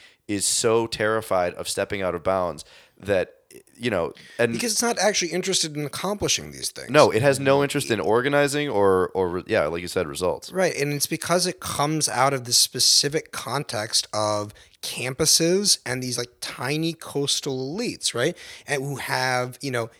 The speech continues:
Speaker 2: huge cultural cachet, right? And, you know, an, an outsized weight on the culture, right? And are enti-,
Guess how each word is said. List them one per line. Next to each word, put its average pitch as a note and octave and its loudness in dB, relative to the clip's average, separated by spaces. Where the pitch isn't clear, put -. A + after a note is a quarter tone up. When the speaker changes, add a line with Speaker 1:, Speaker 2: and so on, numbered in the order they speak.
Speaker 2:
huge A3+ -2
cultural F#3 4
cachet, G#2+ -4
right? C#3 2
And, C3 4
you C3+ -4
know, A2+ -4
an, C3+ -2
an - -20
outsized D3 2
weight C3+ 0
on A#2+ -6
the A#2+ -10
culture, F3+ -2
right? D3 0
And C#3+ -2
are C#3+ 2
enti-, C3+ -2